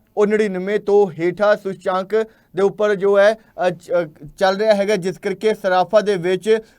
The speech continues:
ਸੁਰੱਖਿਅਤ, ਅ, ਨਿਵੇਸ਼, ਅ, ਪ੍ਰਵਾਹ ਨੂੰ ਤਰਜੀਹ ਜੋ ਲੋਕ ਨੇ ਉਹ ਦਿੰਦੇ ਹੋਏ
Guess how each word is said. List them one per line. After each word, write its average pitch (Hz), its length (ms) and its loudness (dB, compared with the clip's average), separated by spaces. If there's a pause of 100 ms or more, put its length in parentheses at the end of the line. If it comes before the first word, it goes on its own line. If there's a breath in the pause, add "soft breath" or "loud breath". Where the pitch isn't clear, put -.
(160 soft breath)
ਸੁਰੱਖਿਅਤ, 208 520 -2
ਅ, 165 500 -6
ਨਿਵੇਸ਼, 190 520 -2
ਅ, 214 160 2
ਪ੍ਰਵਾਹ 196 500 0
ਨੂੰ 202 220 -6
ਤਰਜੀਹ 190 380 -4
ਜੋ 196 200 -4
ਲੋਕ 185 320 -2
ਨੇ 190 100 -8
ਉਹ 185 360 -2 (240 soft breath)
ਦਿੰਦੇ 202 380 0
ਹੋਏ 202 320 0